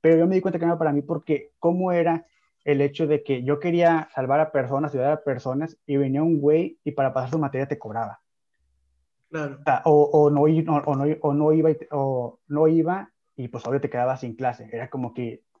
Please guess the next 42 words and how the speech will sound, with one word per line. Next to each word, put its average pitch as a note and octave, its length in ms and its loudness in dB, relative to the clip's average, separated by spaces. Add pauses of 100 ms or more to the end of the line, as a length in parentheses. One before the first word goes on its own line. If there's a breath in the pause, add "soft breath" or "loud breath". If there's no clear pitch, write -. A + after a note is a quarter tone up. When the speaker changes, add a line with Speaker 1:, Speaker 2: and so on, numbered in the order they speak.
(400)
Speaker 1:
sé C#3 180 0
que F3+ 80 4
ahorita E3+ 300 4
puedes E3 180 4
aprender C3+ 400 0
con C#3+ 200 -2
la B2+ 120 -2
cuestión C3 220 -6
autodidacta, C#3 580 0
pero B2 180 -2
nunca B2+ 200 -4
me D#3 80 -2
la C#3 80 0
habían C3 120 -2
mencionado, C3+ 480 -4
y C3+ 40 -2
era C3+ 120 -2
como C3 260 -8
que, - 80 -12
bueno, G3 180 -2
pues, D#3 120 -8
el C#3+ 60 -2
profe D#3+ 200 -2
no F3+ 120 -2
vino, G3 220 -2
ah, G3+ 140 0
pues, - 180 -10
vamos D3+ 260 -2
a - 20 -10
salirnos. C#3 400 -2 (420)
Eh, A#2 180 0
lo, C3 140 -2
lo C#3 140 0
que B2 160 -12
Speaker 2:
Sí. F3 220 0
Speaker 1:
a E3+ 60 -6
lo D#3+ 80 -6
mejor D3+ 200 -4
otra D#3 100 -4
persona C#3+ 320 -4
podría B2+ 240 0
pensar. C#3+ 380 0